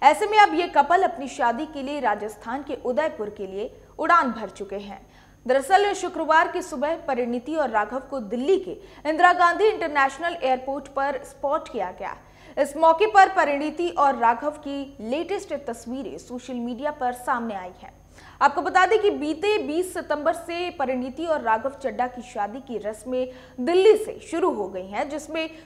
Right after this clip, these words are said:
सूफी नाइट यानी कि संगीत सेरेमनी का आयोजन भी किया गया। अब शादी के बाकी फंक्शंस उदयपुर में पूरे किए जाएंगे और इसके साथ ही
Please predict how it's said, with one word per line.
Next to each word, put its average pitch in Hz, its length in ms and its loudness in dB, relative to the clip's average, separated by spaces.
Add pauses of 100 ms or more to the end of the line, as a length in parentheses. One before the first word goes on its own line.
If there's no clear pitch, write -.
सूफी 359 360 -2
नाइट 339 460 0
यानी 262 180 -4
कि 262 120 -8
संगीत 262 560 -4
सेरेमनी 262 460 -2
का 262 140 0
आयोजन 208 420 0
भी 269 160 -6
किया 269 280 0
गया। 226 280 -6 (380)
अब 285 100 6
शादी 359 300 6
के 415 140 4
बाकी 330 380 6
फंक्शंस 269 640 -2 (160)
उदयपुर 311 460 2
में 339 200 -8
पूरे 302 180 -6
किए 269 280 -8
जाएंगे 247 460 -6 (120)
और 254 160 0
इसके 262 320 -8
साथ 277 340 0
ही 339 240 0